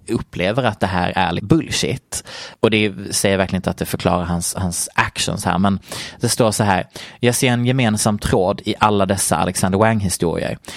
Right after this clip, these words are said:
Vi måste verkligen ha samtalet om consent inom gayscenen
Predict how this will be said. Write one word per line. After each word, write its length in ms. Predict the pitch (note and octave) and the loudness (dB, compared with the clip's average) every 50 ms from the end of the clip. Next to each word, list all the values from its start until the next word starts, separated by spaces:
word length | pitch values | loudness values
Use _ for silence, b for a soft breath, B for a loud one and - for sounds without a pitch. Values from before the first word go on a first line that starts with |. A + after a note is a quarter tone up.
| B B B B | B B B B
Vi 100 | G#2 G#2+ | 0 2
måste 400 | A2 A#2 B2+ C3 - - - G#2+ | 2 2 2 0 0 0 2 2
verkligen 320 | A2 G#2+ G2+ - G2 G2+ | 2 2 0 0 0 2
ha 140 | G2 F2+ F2 | 2 2 2
samtalet 640 | - - G2 F#2+ G2 - F#2 F2+ F2+ F#2 F#2 - - | 2 2 2 0 0 0 0 0 0 0 -2 -2 0
om 240 | G2+ F#2+ F#2 F2+ | 0 0 0 -2
consent 760 | - - - G2 F#2 - - - C#3 G2 - - - - - - | -4 -2 -2 -2 -2 0 0 0 0 0 -2 -6 -10 -12 -8 -2
inom 280 | - G#2 F#2+ F#2 F#2 F#2 | 0 0 2 2 2 2
gayscenen 680 | G#2+ A2+ A#2+ A#2+ - - E2+ D2 D#2+ D#2 D2 F#2+ G#2+ | 2 2 2 2 0 0 0 0 0 -2 -2 -2 -4